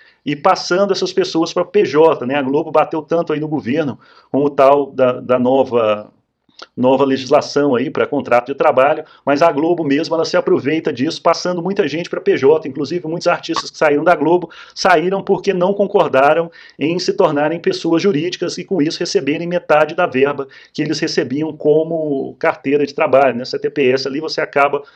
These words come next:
não tendo recolhimento de muitas coisas que voltam pra pessoa, imposto de renda também vai, gera um grande problema quando a pessoa pega um, um valor alto ali sendo P J, e esses artistas acabaram se demitindo porque não querem virar P J, ou seja, pessoa jurídica, né? Aquela situação,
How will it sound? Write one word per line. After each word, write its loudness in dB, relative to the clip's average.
não 0
tendo -2
recolhimento -2
de -4
muitas -4
coisas -4
que -10
voltam 0
pra 2
pessoa, 0
imposto -6
de -6
renda -2
também -2
vai, -6
gera 0
um -4
grande -2
problema -2
quando -6
a 0
pessoa 0
pega 4
um, -4
um -10
valor 4
alto 4
ali -2
sendo -2
P -2
J, 0
e 0
esses 0
artistas 0
acabaram 4
se -10
demitindo -4
porque -2
não -2
querem 0
virar 2
P -4
J, 2
ou -14
seja, -4
pessoa 2
jurídica, -2
né? -2
Aquela -4
situação, 0